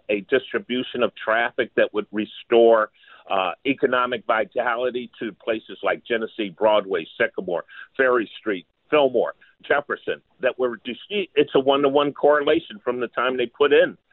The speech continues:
this, uh, wretched, uh, we, I call it cancer,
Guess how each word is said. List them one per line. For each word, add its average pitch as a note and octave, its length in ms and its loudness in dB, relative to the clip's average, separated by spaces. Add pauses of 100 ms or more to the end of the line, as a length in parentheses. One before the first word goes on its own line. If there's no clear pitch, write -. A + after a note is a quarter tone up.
(260)
this, A2 140 -4 (100)
uh, G#2 200 4 (320)
wretched, G2+ 560 -4 (480)
uh, G2 240 0 (360)
we, F#3 220 2
I G3 140 0
call C#3+ 280 0
it A#2 160 -8
cancer, C3 460 -8